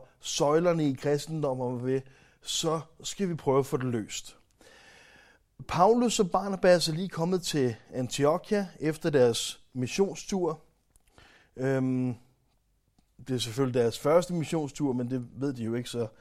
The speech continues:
så for alt hvad de ved, er det efter deres missionstur. Og de har fortalt om alt, hvad Gud har gjort blandt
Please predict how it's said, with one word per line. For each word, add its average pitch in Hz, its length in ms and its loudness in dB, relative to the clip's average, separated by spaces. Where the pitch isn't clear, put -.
så - 160 -8
for 151 120 2
alt 160 120 6
hvad 160 100 0
de 160 160 -2
ved, 156 180 4
er 123 80 2
det 131 140 0
efter 139 180 -2
deres 127 200 4
missionstur. 135 640 -6
Og - 200 -4
de 180 140 4
har 160 400 2
fortalt 170 640 0
om 165 160 0
alt, 156 140 0
hvad 156 160 2
Gud 156 280 0
har 156 120 0
gjort 131 320 -2
blandt 131 420 -4